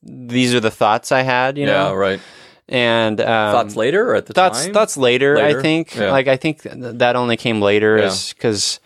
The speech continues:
Speaker 2: While you were, you know, really reflecting and
Speaker 1: Yeah, I was really
Speaker 2: looking at it
Speaker 1: reflect-,
Speaker 2: introspectively.
Speaker 1: reflecting
Speaker 2: Yeah.
Speaker 1: after. I mean, it's, like, pretty quickly after I had those thoughts.
Speaker 2: Right.
Speaker 1: Um,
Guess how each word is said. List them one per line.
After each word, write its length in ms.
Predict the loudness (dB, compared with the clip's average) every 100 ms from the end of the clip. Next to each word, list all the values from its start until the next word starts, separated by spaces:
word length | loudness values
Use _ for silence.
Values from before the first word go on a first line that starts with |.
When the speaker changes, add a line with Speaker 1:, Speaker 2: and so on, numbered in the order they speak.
| -20 -20 -20 -20 -10
Speaker 2:
While 180 | 0 2
you 100 | 2
were, 180 | -2 -6 -10 -14 -12
you 160 | -6 -4
know, 80 |
really 340 | -2 -2 -2 -6 -14 _ _
reflecting 560 | -6 -2 -4 -4 -8
and 120 | -4 0
Speaker 1:
Yeah, 140 | 2
I 40 |
was 120 | 2 2
really 200 | 2 4
Speaker 2:
looking 100 | 2
at 60 |
it 40 | 2
Speaker 1:
reflect-, 280 | 2 0 -2
Speaker 2:
introspectively. 440 | -4 -2 -2 0
Speaker 1:
reflecting 300 | 0 0 -2 -2
Speaker 2:
Yeah. 220 | -2 -2
Speaker 1:
after. 280 | -2 0 2
I 40 |
mean, 120 | 2
it's, 120 | 2 0
like, 140 | 0
pretty 160 | -2 -4
quickly 420 | -2 -2 2 2
after 360 | 2 0 0 0
I 80 | 2
had 220 | -2 -2
those 200 | -2 -2
thoughts. 600 | 0 0 2 0 0 -4
Speaker 2:
Right. 40 | -2
Speaker 1:
Um, 500 | 0 0 -2 -8